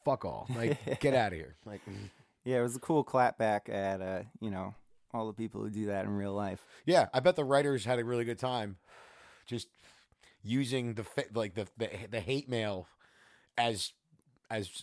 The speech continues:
Speaker 1: as dialogue in the show.
Speaker 2: <laughs>
Speaker 1: Like, you think, you know,
Speaker 2: Probably.
Speaker 1: like, we're just, "Oh, oh, you're, oh, you hate it? You hate it. Just tell me more. Feed me. Feed me your rage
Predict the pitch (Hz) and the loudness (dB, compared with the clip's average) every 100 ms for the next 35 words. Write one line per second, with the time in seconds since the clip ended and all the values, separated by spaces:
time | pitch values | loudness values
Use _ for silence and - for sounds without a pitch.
0 | 151 131 113 - 127 139 95 85 143 - | -4 -2 0 4 6 6 4 0 -2 0
1 | 107 104 139 143 98 156 98 208 - - | 0 0 4 4 4 0 -2 -2 -2 -6
2 | - 160 120 123 - 135 107 120 - 123 | -8 -6 -2 0 4 4 4 2 -2 -6
3 | 107 107 123 123 95 120 127 139 151 123 | -8 -6 -6 -6 -6 -2 2 6 6 4
4 | 139 - 131 131 120 156 214 - 117 131 | -2 4 4 4 4 6 4 2 2 6
5 | 151 107 - 135 117 _ - 131 135 131 | 6 4 0 -10 -12 _ 0 2 4 2
6 | 101 87 _ _ _ _ - 139 143 123 | 0 -4 _ _ _ _ 0 4 4 4
7 | 95 78 69 - _ - 143 156 143 135 | -2 -8 -14 -20 _ -2 0 2 0 2
8 | 131 185 113 110 95 87 | 4 6 6 6 6 0